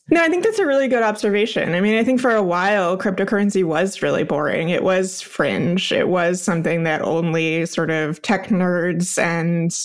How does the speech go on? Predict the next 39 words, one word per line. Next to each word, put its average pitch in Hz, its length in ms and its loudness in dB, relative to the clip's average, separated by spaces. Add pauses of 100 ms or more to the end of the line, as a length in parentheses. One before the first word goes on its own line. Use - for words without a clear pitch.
you 185 120 0
know, 165 180 0
financial 185 500 0
speculators 170 960 -2
cared 214 240 0
about. - 460 -4 (400)
I 208 140 4
remember 202 360 2
hearing 170 380 -2
about 165 280 0
it 165 360 -2
when 170 240 0
I 165 160 -2
was 165 240 -2
in 160 160 -2
college 175 840 -2
in, 165 640 -2
you 190 120 0
know, 170 120 0
the 185 100 -2
early 165 300 0
twenty 165 320 -2
tens, 196 640 0 (340)
you 170 80 0
know, 175 100 2
in 170 200 2
the, 160 200 -2
in 185 140 0
the 170 140 0
fairly 185 380 0
early 185 300 2
days 160 320 -2
of - 120 -4
cryptocurrency 196 680 0
and 185 120 2
thinking, 208 260 0
"Oh, 392 100 2
that's 370 220 -2
cool." 220 420 0